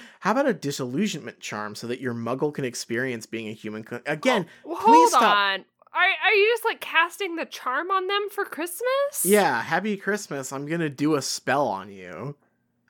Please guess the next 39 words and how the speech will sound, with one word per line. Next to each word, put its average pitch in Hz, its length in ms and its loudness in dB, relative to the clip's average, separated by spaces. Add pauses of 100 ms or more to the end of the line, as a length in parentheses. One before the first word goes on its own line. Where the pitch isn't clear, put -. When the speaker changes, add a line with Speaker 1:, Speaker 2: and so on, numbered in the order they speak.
Speaker 1:
You're 147 160 2
invisible 147 520 2
now. 104 480 -6
Enjoy. 127 720 2 (280)
Speaker 2:
<laughs> 277 100 2 (1400)
Speaker 1:
This 320 540 2
is - 140 -6
so 294 280 2
aw-, 160 260 2
this 233 160 0
is 311 80 -4
so 381 140 6
freaky. 160 840 -4 (200)
This 196 120 6
is, 202 60 -2
like, 208 160 2
weird. 208 480 4 (180)
This 220 180 4
is 202 220 0
this, 240 220 2
like, 294 160 0
in 202 240 2
character 180 480 2
as 170 100 2
a 147 60 -2
pureblood. 143 680 -2
Like, 127 180 -2
here's 190 260 -6
some 165 180 -4
shit 165 280 -2
you 151 140 -4
can 151 80 -12
do 147 120 0
to 127 80 -2
fuck 147 280 -4
with 135 160 -2
your 107 120 -2
Muggle 107 340 -6
friends. 127 720 -6